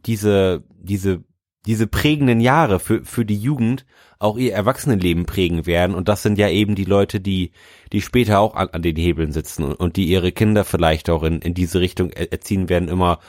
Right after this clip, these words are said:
immer weiter drau-, drauf zu achten, auf, auf andere zu achten, auf, auf die Umwelt zu achten, sich, sich einfach zu kümmern, dass, dass man irgendwie einen guten Ort hat, an dem man, an dem man und seine Familie schön leben kann. Und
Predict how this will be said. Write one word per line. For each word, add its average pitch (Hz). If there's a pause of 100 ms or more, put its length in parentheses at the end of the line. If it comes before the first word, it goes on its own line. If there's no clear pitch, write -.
(360)
immer 107
weiter 101
drau-, 95
drauf 92
zu -
achten, 95
auf, 87
auf 95
andere 98
zu -
achten, 90
auf, 92
auf 104
die 113
Umwelt 98
zu 92
achten, 80
sich, - (440)
sich 104
einfach 104
zu -
kümmern, 131
dass, 92
dass -
man 98
irgendwie 101
einen 98
guten 110
Ort 90
hat, 101
an 90
dem 85
man, 87 (340)
an 101
dem 104
man 95
und 90
seine 92
Familie 95
schön 95
leben 107
kann. 80 (1080)
Und 95